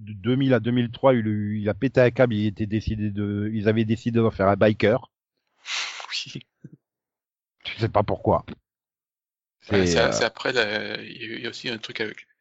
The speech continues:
Speaker 2: la mort de Paul Bearer, il est bien mort. Celui-là qui,
Speaker 1: Euh,
Speaker 2: celui
Speaker 1: je
Speaker 2: qui est son, qui fait ses, son, ma-, son
Speaker 1: Son
Speaker 2: assistant,
Speaker 1: manager.
Speaker 2: enfin, oui.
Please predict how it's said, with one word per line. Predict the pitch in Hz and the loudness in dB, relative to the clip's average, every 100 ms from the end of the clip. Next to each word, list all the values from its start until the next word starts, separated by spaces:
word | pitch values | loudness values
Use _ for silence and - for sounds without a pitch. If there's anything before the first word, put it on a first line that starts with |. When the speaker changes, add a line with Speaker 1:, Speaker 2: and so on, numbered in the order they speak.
| _ - _ | _ -20 _
Speaker 2:
la | 113 | -8
mort | 113 113 | -6 -8
de | 107 107 104 - _ _ | -8 -8 -14 -20 _ _
Paul | 113 | -8
Bearer, | 107 120 104 | -6 -6 -6
il | 104 | -8
est | 104 | -6
bien | 107 | -6
mort. | 147 185 139 _ _ - 131 156 147 139 - _ | -4 -8 -14 _ _ -20 -18 -18 -20 -20 -20 _
Celui-là | - 117 110 | -6 -2 -2
qui, | 107 107 107 - _ _ _ _ _ _ _ _ - | -4 -6 -8 -10 _ _ _ _ _ _ _ _ -8
Speaker 1:
Euh, | 90 90 90 90 92 | -4 -2 0 -2 -2
Speaker 2:
celui | 92 | -4
Speaker 1:
je | 80 113 143 | 2 4 4
Speaker 2:
qui | 120 120 | 4 2
est | 113 | 0
son, | - - 117 117 | -2 -4 -4 -4
qui | - | -6
fait | - | -6
ses, | 107 110 104 | -4 -6 -8
son, | - 110 110 107 | -10 -8 -8 -8
ma-, | 110 107 104 - _ _ _ _ 110 | -8 -8 -8 -10 _ _ _ _ -14
son | |
Speaker 1:
Son | - 135 | -8 -8
Speaker 2:
assistant, | - 104 113 | -4 2 4
Speaker 1:
manager. | 127 107 165 | 6 6 4
Speaker 2:
enfin, | - _ _ - | 2 _ _ -16
oui. | 110 | -16